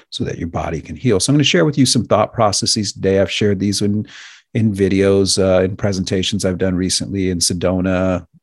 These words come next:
um, and at the Path Forward conference and, and, uh,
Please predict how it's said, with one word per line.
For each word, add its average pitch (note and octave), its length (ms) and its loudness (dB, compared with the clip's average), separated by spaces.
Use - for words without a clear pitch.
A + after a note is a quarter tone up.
um, F2+ 540 -4
and E2+ 300 -6
at D#2+ 120 -8
the F2 60 -8
Path F#2 300 -6
Forward F2+ 420 -2
conference F2 540 -6
and, F2 140 -4
and, F2 300 -4
uh, E2+ 320 -6